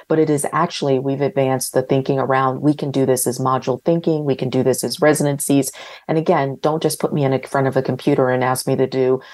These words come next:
uh, the harassment training or the D E I training over a thirty-minute online module.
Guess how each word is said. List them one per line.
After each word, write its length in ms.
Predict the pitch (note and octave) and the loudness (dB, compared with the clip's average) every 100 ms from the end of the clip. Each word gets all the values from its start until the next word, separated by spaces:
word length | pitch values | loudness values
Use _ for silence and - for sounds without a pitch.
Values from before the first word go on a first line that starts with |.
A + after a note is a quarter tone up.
| - - | -12 -4
uh, 140 | C3 | -2
the 120 | B2+ | 0
harassment 640 | C3+ C3+ C3+ C3+ - B2 A#2 | 0 0 0 0 -2 -6 -6
training 380 | C#3 C3 B2+ | -2 0 2
or 100 | B2+ | 0
the 120 | B2 B2+ | 0 0
D 240 | C3 C3+ | 0 0
E 40 | |
I 160 | C3 B2+ | 0 0
training 540 | - C3+ B2+ B2+ C3+ - - - | -2 -2 0 0 -2 -6 -10 -2
over 280 | C3+ B2+ B2 | 0 0 -2
a 40 | |
thirty-minute 720 | - C3 C3 B2+ B2+ B2 A2+ - | 0 0 0 0 0 0 0 0
online 460 | C#3+ C3 B2+ C3 C3+ | 0 0 0 -2 -2
module. 480 | C#3 C#3 A#2+ - | 0 0 -2 -6